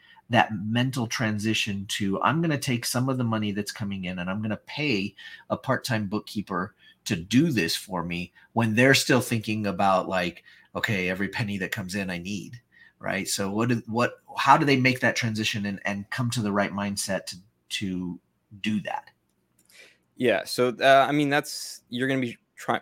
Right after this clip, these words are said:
Speaker 2: basically trying to shift your head from a survival mindset to an abundance mindset, or scarcity to abundance.
Speaker 1: Right.
Speaker 2: Um, in my experience,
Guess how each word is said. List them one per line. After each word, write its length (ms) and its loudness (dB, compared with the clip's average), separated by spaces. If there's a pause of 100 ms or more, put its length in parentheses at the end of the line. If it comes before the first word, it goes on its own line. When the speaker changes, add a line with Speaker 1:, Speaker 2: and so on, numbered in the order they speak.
Speaker 2:
basically 380 2
trying 200 -4
to 40 -6
shift 280 -6
your 100 -6
head 240 -8
from 560 -8
a 280 -6
survival 460 4
mindset 520 0
to 140 -4
an 80 -6
abundance 540 -10
mindset, 400 -14 (280)
or 120 2
scarcity 760 4
to 160 0
abundance. 580 -8 (260)
Speaker 1:
Right. 260 -6 (200)
Speaker 2:
Um, 540 4 (960)
in 80 2
my 160 4
experience, 760 -2